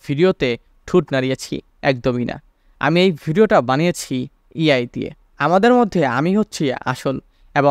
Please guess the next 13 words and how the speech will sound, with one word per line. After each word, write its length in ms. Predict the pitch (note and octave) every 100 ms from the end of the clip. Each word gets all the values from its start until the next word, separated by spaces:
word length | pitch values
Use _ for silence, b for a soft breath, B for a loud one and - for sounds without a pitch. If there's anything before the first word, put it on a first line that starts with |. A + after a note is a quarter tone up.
| C3
আমার 160 | C#3 B2+
পাশে 180 | C#3 - C#3
এটা 120 | F3 F#3+
হচ্ছে 300 | F#3+ - C#3+ B2+ _ _ -
এআই 180 | D3 C#3 C#3
দিয়ে 120 | C#3 -
তৈরি 240 | F#3+ D3+ B2
একটি 240 | A#2+ - C3 B2 - C#3+
রোবট। 260 | C3+ - - _ _ -
এই 60 | D3+ -
টুলসটির 340 | G3 - C4 B3+
মাধ্যমে 300 | A3 G3+ C#3 B2
আপনি 180 | -